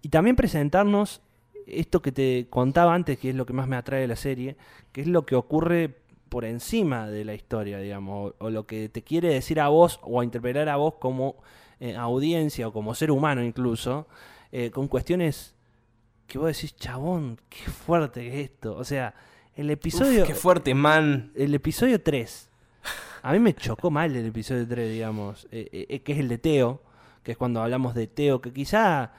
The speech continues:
Speaker 1: es un personaje mu-, muy interesante, pero no creíamos que ese episodio iba a tener, o yo por lo menos, ahí ya me empezó a dar vuelta la serie. Ya me di cuenta de que había algo
Speaker 2: Sí.
Speaker 1: diferente.
Speaker 2: Bueno, pero vos mirá que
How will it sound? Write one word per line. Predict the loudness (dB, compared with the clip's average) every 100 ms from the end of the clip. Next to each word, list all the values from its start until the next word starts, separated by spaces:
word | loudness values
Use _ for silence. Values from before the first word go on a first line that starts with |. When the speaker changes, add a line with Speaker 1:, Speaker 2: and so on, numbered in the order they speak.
| _ _ _ _ _
Speaker 1:
es | -8 -8 -8 -14 -18 -20 -10
un | -4
personaje | 0 0 -2 -4 -2 -2
mu-, | 2 4 2 -2
muy | -4 2 4
interesante, | 4 2 0 2 2 2 0 -2 -4 -6 _ _ -2
pero | 0 2
no | 2
creíamos | 2 4 4 2 -2
que | 0 0 0
ese | -4 -6
episodio | -6 -2 0
iba | 2
a | 0
tener, | 0 -2 -2
o | -2
yo | 4 4
por | 4
lo | 0
menos, | 2 0 0
ahí | 0 2
ya | 4
me | 2
empezó | 2 0 0
a | 2
dar | 4
vuelta | 4 4 2
la | -6
serie. | -10 -12 -16 -20 -20 -4
Ya | 0
me | 0
di |
cuenta | 2 2 2
de | -4
que | -2
había | -2 0
algo | 0
Speaker 2:
Sí. | 0
Speaker 1:
diferente. | 0 -2 -4 -6 -12 -16 -20 _ _ _ _ _ _ 0
Speaker 2:
Bueno, | 2 2 0
pero | -2 0
vos | 2 4
mirá | 2 0 -2 -8 _
que | -10 -10 -10